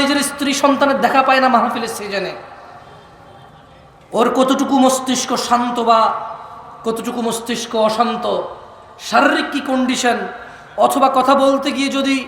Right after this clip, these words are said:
সে কারো সৌন্দর্য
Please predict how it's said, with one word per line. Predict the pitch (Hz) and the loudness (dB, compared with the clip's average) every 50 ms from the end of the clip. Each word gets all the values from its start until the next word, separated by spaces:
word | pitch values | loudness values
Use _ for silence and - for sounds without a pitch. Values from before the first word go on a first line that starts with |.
| - - - - - - - - - - - - - - | -10 -16 -20 -20 -20 -20 -20 -20 -20 -20 -16 -12 -8 -6
সে | - - 262 277 269 269 269 262 247 - - - - - - - - - - - - - - - - | 0 4 6 6 8 8 6 6 4 2 0 -4 -10 -14 -16 -18 -18 -20 -20 -20 -20 -20 -16 -2 2
কারো | 247 247 254 269 269 262 247 - - - - - - - - | 4 4 6 6 4 4 2 2 0 -4 -8 -10 -10 -10 -4
সৌন্দর্য | - 269 277 285 285 285 269 311 320 320 302 247 | -2 0 0 0 0 0 0 0 0 2 2 2